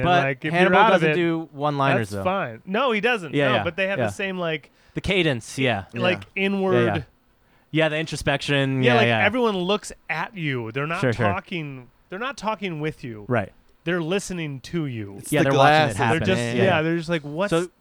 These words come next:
Speaker 2: what are you saying <laughs> right now?"
Speaker 1: Yeah, yeah, yeah. So the, uh, the latest special,
Speaker 2: Hilarious.
Speaker 1: though,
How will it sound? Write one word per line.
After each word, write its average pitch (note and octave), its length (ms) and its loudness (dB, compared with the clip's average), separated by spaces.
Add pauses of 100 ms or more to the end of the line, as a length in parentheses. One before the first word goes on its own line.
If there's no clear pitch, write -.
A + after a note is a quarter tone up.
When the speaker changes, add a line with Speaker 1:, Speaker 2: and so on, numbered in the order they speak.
(760)
Speaker 2:
what F3 100 -14
are A3 40 -12
you D4 100 -6
saying A#3+ 420 -6
<laughs> - 20 -8
right E4 300 -6
now?" E4 60 -12
Speaker 1:
Yeah, D3 160 2
yeah, B2+ 140 0
yeah. A2+ 220 -2
So E3 260 2
the, E3+ 280 2
uh, C#3+ 400 2 (240)
the C3+ 460 0 (160)
latest C3+ 280 0
special, C#3+ 360 2
Speaker 2:
Hilarious. F#3 220 2
Speaker 1:
though, E3+ 60 -12